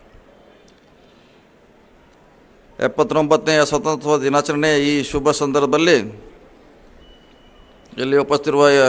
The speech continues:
ಸ್ವಾತಂತ್ರ್ಯ ಹೋರಾಟಗಾರರೇ, ಜಿಲ್ಲೆಯ ಸಮಸ್ತ ಚುನಾಯಿತ ಪ್ರತಿನಿಧಿಗಳೇ, ಗಣ್ಯಮಾನ್ಯರೇ, ಎಲ್ಲ ಆಮಂತ್ರಿತರೇ, ಅಧಿಕಾರಿ ವರ್ಗದವರಿಗೆ, ನಾಗರಿಕ ಬಂಧುಗಳೇ,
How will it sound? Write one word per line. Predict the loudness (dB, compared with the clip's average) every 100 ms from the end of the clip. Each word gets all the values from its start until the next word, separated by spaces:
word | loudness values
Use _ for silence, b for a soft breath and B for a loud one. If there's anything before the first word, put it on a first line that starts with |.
| 0 -10 -20 -20 B B B B B B -20 -20 -20 -20 -20 -20 -20 -20 _ _ _ _ -20 -20 -18 0
ಸ್ವಾತಂತ್ರ್ಯ | 0 2 0 4 6 4 0 -12 -20 -20 -20 -4
ಹೋರಾಟಗಾರರೇ, | 2 4 4 4 4 4 4
ಜಿಲ್ಲೆಯ | 2 2 4 6 4 2
ಸಮಸ್ತ | 0 -2 -4 4 6 6 2 -8 -20 -20 -20 -20 -20 -20 B B B B -20 -14
ಚುನಾಯಿತ | -2 0 4 6
ಪ್ರತಿನಿಧಿಗಳೇ, | 6 4 0 -6 -4 -2 0 0
ಗಣ್ಯಮಾನ್ಯರೇ, | 2 0 2 2 2 4 4 2 -2 -16 -20 -20 -20 -20 -10
ಎಲ್ಲ | -4 2 6 6 6 2 -10 -8
ಆಮಂತ್ರಿತರೇ, | -2 0 0 -4 -6 2 2 2 -6 -20 -20 -20 -20 -20 -10
ಅಧಿಕಾರಿ | -8 0 2 4
ವರ್ಗದವರಿಗೆ, | 2 4 4 4 2
ನಾಗರಿಕ | 2 2 0 -2 -4
ಬಂಧುಗಳೇ, | -2 2 2 2 2 0 -8